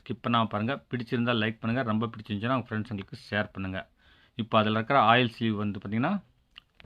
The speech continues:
ரிமூவ் பண்ணிட்டேன். அதாவது வாட்டர் சீல்னு சொல்லலாம். ரிமூவ் பண்ணிட்டு பேக் சைடு திருப்பி அந்த ஃபேன்ல இருக்கிற அந்த லாக் ரிவீட்டை கழட்டிடும். அதாவது பின் ரிவீட் கழட்டி விட்டு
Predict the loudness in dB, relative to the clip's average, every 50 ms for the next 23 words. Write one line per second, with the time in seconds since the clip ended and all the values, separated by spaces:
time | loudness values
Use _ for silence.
0 | -6 -4 -2 -2 -2 -2 -4 -16 -16 -16 -18 -20 -12 -4 0 2 2 2 2 0
1 | 0 -2 -2 -2 -4 -6 -8 -8 -18 _ _ _ _ _ -2 2 4 4 4 6
2 | 6 6 6 4 2 -6 -6 -4 -2 -2 -2 -2 -2 -4 -6 -6 -6 -8 -6 -2
3 | 0 2 2 2 0 0 -4 -2 -2 -4 -2 2 4 4 4 2 0 -4 -4 -4
4 | -4 -4 -6 -6 -6 -6 -4 -6 -6 -6 -8 -14 _ _ _ _ _ _ -4 -2
5 | -2 -2 -2 0 4 4 4 6 4 0 -2 -4 -2 -2 -4 -4 -4 -10 _ _
6 | _ _ -4 -2 -2 0 0 4 8 8 8 8 6 2 -16 -20 _ _ _ _
7 | _ _ _ _ _ _ _ _ _ _ _ _ _ _ -4 0 0 2 2 2
8 | 0 -2 0 -2 -2 -2 -2 -4 -6 -6 -8 _ -20 _ _ _ -8 -2 0 2
9 | 2 2 0 -2 0 2 2 2 2 2 -2 -4 -6 -8 -16 -20 _ _ _ _
10 | _ _ _ _ -4 -2 -2 0 -2 -4 -4 -4 -6